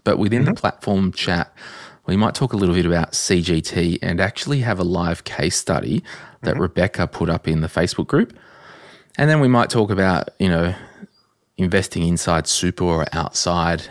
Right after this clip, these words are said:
Speaker 1: And,
Speaker 2: Mm-hmm.
Speaker 1: uh, I've got, I've got a pen and paper in front of me, so we can kind of just, um, take this wherever we go.
Speaker 2: Sure.
Speaker 1: But do you have any, and everyone, Vince Scully is the C E O and head Sherpa at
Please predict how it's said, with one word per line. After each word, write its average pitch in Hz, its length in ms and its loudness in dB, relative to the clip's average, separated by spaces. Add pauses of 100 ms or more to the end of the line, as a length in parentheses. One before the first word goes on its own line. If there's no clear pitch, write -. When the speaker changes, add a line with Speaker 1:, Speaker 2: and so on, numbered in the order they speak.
Speaker 1:
And, 85 460 0
Speaker 2:
Mm-hmm. 82 260 0
Speaker 1:
uh, - 60 -2
I've 90 160 0
got, - 100 -2
I've - 140 0
got 82 100 0
a - 60 -4
pen 85 180 -4
and 80 100 -2
paper 82 280 -2
in 82 80 -2
front 82 260 -2
of 82 60 0
me, 82 80 0
so 82 320 -2 (420)
we 131 80 0
can 135 100 -2
kind 120 220 0
of 180 80 0
just, - 500 -4
um, 76 480 -2 (380)
take - 280 -6
this - 340 -4 (160)
wherever 82 360 -2
we 78 120 -2
go. 92 340 0 (240)
Speaker 2:
Sure. 190 240 0 (320)
Speaker 1:
But - 400 2 (640)
do 143 120 0
you 202 220 4
have 175 260 0
any, 110 680 2 (720)
and 120 180 2
everyone, 98 320 2
Vince 104 240 0
Scully 85 300 0
is 82 100 -2
the 80 80 -2
C 85 240 0
E 78 40 0
O 78 120 0
and 78 120 -2
head 85 380 -4 (140)
Sherpa 85 500 -2
at - 220 -4